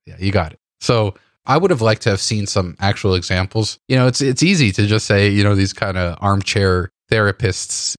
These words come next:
uh, photo business therapists who are telling you what to do. She did link, sh-, ap-, apparently she offers, uh, mentoring. So that's great. And that, you know, her link is in there, which is great. But it would, for me, an article like this, first you start off with clickbait,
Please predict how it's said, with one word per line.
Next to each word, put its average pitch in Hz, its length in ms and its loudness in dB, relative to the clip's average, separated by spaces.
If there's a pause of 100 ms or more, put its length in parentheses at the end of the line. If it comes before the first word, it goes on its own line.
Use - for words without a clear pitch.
(160)
uh, 92 320 0
photo 101 320 0
business 95 500 -2
therapists - 680 -2
who 101 100 0
are 90 60 0
telling 95 300 -2
you 87 60 -4
what 87 120 -4
to - 80 -20
do. 92 200 0 (320)
She - 140 0
did 185 220 2
link, 165 240 2
sh-, - 120 0
ap-, - 160 -2
apparently 156 400 0
she 131 160 0
offers, 127 520 0
uh, 104 160 2
mentoring. 120 560 0 (160)
So - 100 0
that's 139 220 2
great. 95 300 0
And 95 160 -2
that, 98 200 -2
you 107 120 -2
know, 90 100 2
her 95 140 0
link 92 240 0
is 90 120 0
in 87 260 -6
there, 90 260 -2
which 98 300 -4
is 90 200 -2 (160)
great. 139 240 2
But - 160 -4 (200)
it 143 80 4
would, 160 260 2
for 143 140 -2
me, 156 180 0
an 123 180 0
article 127 320 2
like 107 160 0
this, 92 360 -2 (260)
first 147 200 0
you 127 60 2
start 117 240 2
off 101 180 2
with 95 120 -4
clickbait, 92 460 0